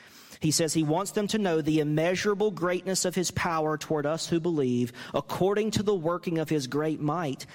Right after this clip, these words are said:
that he worked in Christ. What God did in Christ, that's the gospel. For Paul says in Second Corinthians five, "God was in Christ, reconciling the world to himself."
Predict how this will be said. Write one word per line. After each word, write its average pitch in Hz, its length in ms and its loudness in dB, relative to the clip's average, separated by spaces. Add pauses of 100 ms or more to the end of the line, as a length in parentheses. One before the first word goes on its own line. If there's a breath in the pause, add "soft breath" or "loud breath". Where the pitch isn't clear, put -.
(140 loud breath)
that 147 240 -2
he 202 200 0
worked 131 420 0
in 180 220 -2
Christ. 208 680 -4 (840 loud breath)
What 175 240 0
God 180 280 0
did 185 140 2
in 180 140 0
Christ, 220 400 -2
that's 214 200 -4
the 247 100 -4
gospel. 233 560 -2 (1120 soft breath)
For 196 120 -2
Paul 202 260 2
says 214 260 2
in 214 80 2
Second 220 280 0
Corinthians 226 380 0
five, 247 340 -2
"God 196 280 0
was 214 200 2
in 269 180 0
Christ, 151 360 -2
reconciling 220 760 -2
the 220 80 2
world 214 400 0
to 240 100 0
himself." 233 800 -2